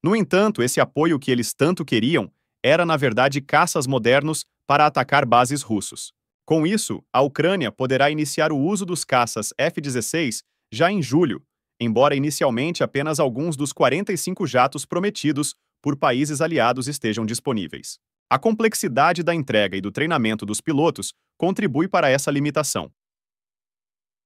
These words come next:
Um centro de treinamento na Romênia foi criado para preparar especificamente os pilotos ucranianos. Porém, até o momento, estes não chegaram ao local,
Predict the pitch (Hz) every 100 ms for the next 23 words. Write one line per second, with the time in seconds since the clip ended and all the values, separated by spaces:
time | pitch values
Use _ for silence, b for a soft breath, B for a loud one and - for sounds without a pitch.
0 | _ _ _ _ _ _ _ _ _ _
1 | _ _ - 185 - 202 226 220 160 139
2 | 143 127 120 127 117 104 101 101 120 90
3 | 65 _ _ - 165 175 160 175 180 151
4 | 143 190 208 151 147 - 175 - 180 -
5 | - 180 139 127 135 139 156 120 117 113
6 | 123 123 123 92 73 - - _ _ _
7 | _ - 120 110 101 - 104 156 147 165
8 | 139 - _ _ - 160 - 160 135 151
9 | 208 - 147 123 135 131 135 135 80 64